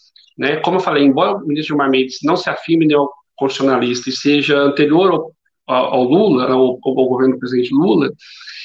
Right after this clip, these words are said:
ele já, é, vinha já desde antes e fazia parte do projeto, é, dele, é, de ressignificação do papel do Supremo,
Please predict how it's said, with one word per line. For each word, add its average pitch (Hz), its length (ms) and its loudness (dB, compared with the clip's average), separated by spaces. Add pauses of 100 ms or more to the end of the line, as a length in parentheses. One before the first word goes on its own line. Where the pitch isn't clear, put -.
(140)
ele 202 380 2
já, 208 480 -2 (180)
é, 135 440 -2 (160)
vinha 226 420 0
já 175 500 0 (580)
desde 185 480 0
antes 180 600 -2 (280)
e 147 140 0
fazia 170 380 -4 (160)
parte 185 400 -2
do 156 160 -10
projeto, 156 920 -6 (400)
é, 120 360 -6
dele, 139 500 0 (180)
é, 120 560 -4 (340)
de 131 420 2
ressignificação 165 1120 -2
do 139 100 -6
papel 127 380 -4
do 123 80 -8
Supremo, 143 720 -4